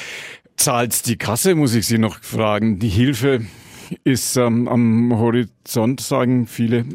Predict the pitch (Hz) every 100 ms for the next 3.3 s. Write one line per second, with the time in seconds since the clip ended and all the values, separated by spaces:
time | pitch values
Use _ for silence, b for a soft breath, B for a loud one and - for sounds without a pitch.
0 | - - 113 117 - - 113 117 - 113
1 | 113 107 - - - - 120 107 110 107
2 | 113 92 107 101 104 107 - - 117 131
3 | 113 87 85